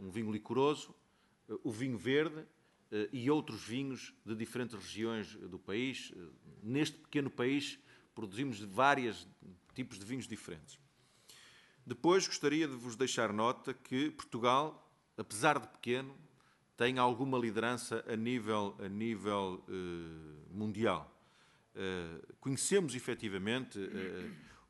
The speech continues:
o, o, a produção por hidroponia. Eh,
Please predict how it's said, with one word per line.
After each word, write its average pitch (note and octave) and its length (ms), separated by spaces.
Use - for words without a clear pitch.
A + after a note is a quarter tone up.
o, F#2+ 460
o, G#2 40
a G#2 60
produção A#2 460
por A#2 160
hidroponia. A2 760
Eh, F#2 240